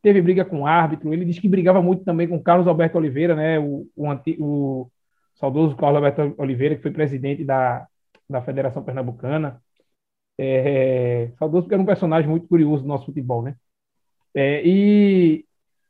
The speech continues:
e, nesse, e depois dessa briga, essa primeira briga com o Joãozinho, ele disse que teve uma reunião com, é, com o Júlio Espinosa, comissão técnica e os jogadores, e o Júlio Espinosa deu um, descascou, assim, os caras, não por conta da briga em si, nem pelo motivo da briga, nem pra dar sermão, mas pra,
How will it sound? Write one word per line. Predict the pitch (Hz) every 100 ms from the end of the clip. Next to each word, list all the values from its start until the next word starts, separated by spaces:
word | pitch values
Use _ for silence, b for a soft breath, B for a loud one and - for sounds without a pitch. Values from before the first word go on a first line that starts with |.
| -
e, |
nesse, | 160 214 214
e | 190 175 175
depois | 175 180 214
dessa | 220 214
briga, | 160 190 180 175
essa | 160
primeira | - 170 185 170
briga | 165 170
com | 170
o |
Joãozinho, | 151 151 139
ele | 170
disse | -
que |
teve | 175
uma | 190
reunião | 180 196 214 160 160 185
com, | 185 170 156 139 127 123 _ _ _ _ _ _ -
é, | 127 123 120 123
com | 117
o | 147
Júlio | 151
Espinosa, | 170 175 151 175 170
comissão | 156 151 156
técnica | 123 147 185 190 170 165
e |
os | 160
jogadores, | 156 156 139 156 202 190
e | 185
o |
Júlio | 196
Espinosa | 208 202 202 214
deu | 185 233
um, | 254 - _ _ -
descascou, | 185 - 262 - 175 196
assim, | 190 170 165 151
os | 127
caras, | - 185 214 - - _ _ _ -
não | 196 -
por | 254
conta | 226 220
da | 208
briga | 170 180
em | 160
si, | - 156 180 185
nem | 170
pelo | 175
motivo | 170 156 160 156
da | 143
briga, | 120 139 180 170
nem | 151
pra | 160 208
dar | 156
sermão, | - 147 139
mas | 170 190
pra, | 208